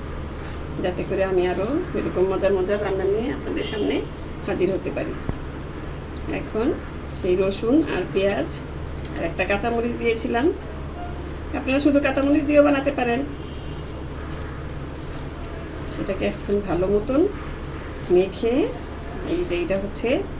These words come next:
চাটনি, এটার যত মরিচ টরিচ সব, ওই যে বলে একটা কথা আমার আব্বা বলতো, "লবণ মরিচের চটটা তা হয় খা-, তাহলে খেতে হয় মজা ভর্তা।" এটা হচ্ছে ভর্তার আসল।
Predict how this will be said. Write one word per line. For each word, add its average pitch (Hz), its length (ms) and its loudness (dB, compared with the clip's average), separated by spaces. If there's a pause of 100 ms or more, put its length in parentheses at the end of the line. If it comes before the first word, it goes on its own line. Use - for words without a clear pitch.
(360)
চাটনি, 180 600 0
এটার 196 220 4 (220)
যত 202 200 4
মরিচ 220 480 4
টরিচ 214 240 2
সব, 196 260 4 (120)
ওই 185 100 0
যে 196 80 4
বলে 226 500 4 (120)
একটা 202 380 2
কথা 226 140 2
আমার 214 360 2
আব্বা 185 200 4
বলতো, 214 500 2 (540)
"লবণ 202 340 8
মরিচের 214 400 6
চটটা 208 320 4
তা 196 220 4
হয় 190 240 4 (240)
খা-, 180 100 0 (640)
তাহলে 214 300 4
খেতে 226 280 2
হয় 196 180 6
মজা 185 420 4
ভর্তা।" 151 340 0 (2250)
এটা - 180 -2
হচ্ছে 185 160 0
ভর্তার 190 400 0
আসল। - 260 0